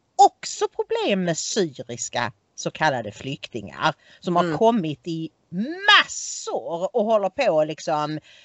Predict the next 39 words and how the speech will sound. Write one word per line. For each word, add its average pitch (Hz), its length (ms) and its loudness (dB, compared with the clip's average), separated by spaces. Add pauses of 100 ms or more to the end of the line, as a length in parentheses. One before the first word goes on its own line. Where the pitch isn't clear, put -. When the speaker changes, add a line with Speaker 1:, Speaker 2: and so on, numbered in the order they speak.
Speaker 1:
ta - 180 2 (200)
över. 147 180 2
Alltså, 175 180 -2
turkarna 214 460 -2
är 269 40 -2
inte 311 140 -2 (120)
alls 320 440 2
glada 320 360 0
över 151 140 -4
detta 170 300 -2
och 151 60 -4
de 147 180 -4
är 139 80 -4
lågutbildade 311 1400 4
och 254 120 6
du 240 60 0
vet, 220 260 4
allt, 330 200 2
alla 330 200 6
de 240 180 0
problem 165 320 -2
som 175 180 -4
vi 170 220 0
har. 311 140 6
Speaker 2:
Ja, - 60 6
men 285 120 4 (300)
a-, - 180 2
a-, - 80 2 (140)
hallå 165 480 2
Ingrid, 160 320 -4
de 214 140 0
var 214 80 2
ju 220 100 0
läkare 196 680 2
och 170 120 2
raketforskare 170 880 -2
och 160 100 2
Speaker 1:
Mm. 233 180 0
Speaker 2:
ingenjörer 277 440 4